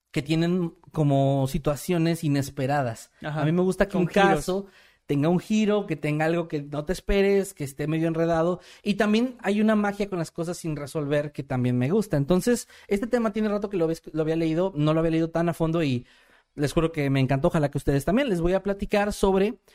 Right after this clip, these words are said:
Speaker 1: eh, el asesinato de Gregory, porque es así con, es en francés.
Speaker 2: Gregory.
Speaker 1: Ajá, Villemont. Igual lo voy a tratar de pronunciar más a como se escribe, no tanto por, por faltar respeto a los nombres, sino más bien para que me lo entiendan un poquito más, porque mi francés de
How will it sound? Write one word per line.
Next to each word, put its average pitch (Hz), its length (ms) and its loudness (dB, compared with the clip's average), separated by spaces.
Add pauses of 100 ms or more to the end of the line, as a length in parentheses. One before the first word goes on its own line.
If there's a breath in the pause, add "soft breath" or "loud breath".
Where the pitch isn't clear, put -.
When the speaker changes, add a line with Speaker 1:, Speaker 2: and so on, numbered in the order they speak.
(420 soft breath)
Speaker 1:
eh, 156 680 2 (220)
el 220 120 4
asesinato 202 680 2 (160)
de 170 480 2 (120)
Gregory, 196 680 4 (360)
porque - 240 -14
es 117 100 -10
así 143 180 -4
con, 139 420 0
es 127 140 -4
en 135 160 0
francés. 127 380 -6 (260 soft breath)
Speaker 2:
Gregory. 180 540 -4
Speaker 1:
Ajá, 170 400 0
Villemont. 143 480 2 (140)
Igual 196 560 4
lo 190 80 2
voy 190 140 0
a 208 40 0
tratar 196 220 -4
de 208 80 -2
pronunciar 180 380 -2
más 175 280 -2
a 147 120 -6
como 143 260 -2
se 131 180 -4
escribe, 185 680 -2 (240 loud breath)
no 180 160 2
tanto 202 360 0
por, 143 440 -2 (400 loud breath)
por 147 260 -4
faltar 170 440 0
respeto 170 360 -2
a - 20 0
los 151 140 2
nombres, 185 360 2
sino 147 200 0
más 151 160 2
bien 165 160 0
para 147 160 0
que 147 100 -4
me 131 120 0
lo 135 80 0
entiendan 170 420 0
un 185 60 0
poquito 196 240 -2
más, 220 100 0
porque 170 200 -4
mi 143 200 -2
francés 156 460 -2
de 135 320 0